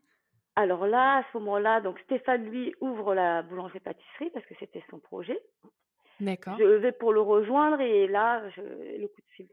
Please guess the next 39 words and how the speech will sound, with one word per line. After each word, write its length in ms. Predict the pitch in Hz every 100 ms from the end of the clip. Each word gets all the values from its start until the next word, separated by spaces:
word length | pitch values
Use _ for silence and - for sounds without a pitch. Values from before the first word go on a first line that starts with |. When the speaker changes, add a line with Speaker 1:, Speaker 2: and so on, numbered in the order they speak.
| -
Speaker 1:
sonne, 260 | 220 240 269
le 160 | 208
téléphone 340 | 202 190 185 180
sonne, 200 | - 262
pardon, 320 | 226 208 247 - - - - - _ -
et 200 | 233 240 -
j'ai 80 |
un 100 | 220
de 60 | 220
mes 120 | 202
clients 460 | - 196 226 294 285 _
qui 80 | 208
m'appelle 400 | 170 - - 247
pour 160 | 185
me 100 | 185 165
débaucher 680 | 160 240 214 208 - 233
en 80 | 240
me 160 | 202 190
disant, « 300 | 175 202 240
Voilà, 280 | 165 - - - - _ _
j'ai 140 | 247
un 100 | 233
concept 420 | 220 214 220 - 202
sportif 380 | - - - -
haut 80 | 170
de 80 | 160
gamme, 380 | 196 254 277 -
il 140 | 220 202
va 100 | 190
falloir 340 | 208 202 208
que 80 | 196
tu 220 | - _
puisses 140 | _ 170
venir 260 | 190 180 180
travailler. »« 580 | 180 175 156 220 320 - _ _ _ 202
Est-ce 120 | -
que 100 | 240
ça 120 | 214
t'intéresse, 580 | - 185 180 175 185